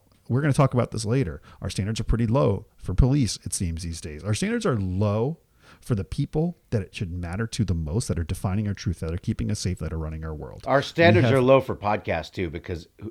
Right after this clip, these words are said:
Speaker 2: you're listening to us right now. <laughs>
Speaker 1: Oh, yeah.
Speaker 2: So
Speaker 1: We,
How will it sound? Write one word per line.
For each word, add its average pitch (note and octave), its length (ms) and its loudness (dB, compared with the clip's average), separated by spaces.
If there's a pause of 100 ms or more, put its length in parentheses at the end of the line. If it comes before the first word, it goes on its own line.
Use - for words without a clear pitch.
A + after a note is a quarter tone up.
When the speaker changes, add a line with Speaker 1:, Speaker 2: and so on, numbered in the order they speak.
(140)
Speaker 2:
you're G2+ 200 -4
listening F#2 400 -4
to F2+ 120 -6
us F#2 260 -6
right F2+ 200 -6
now. E2 280 -10
<laughs> - 40 -20 (200)
Speaker 1:
Oh, C3+ 100 8
yeah. B2 220 2 (380)
Speaker 2:
So A2 100 -6
Speaker 1:
We, C3+ 420 2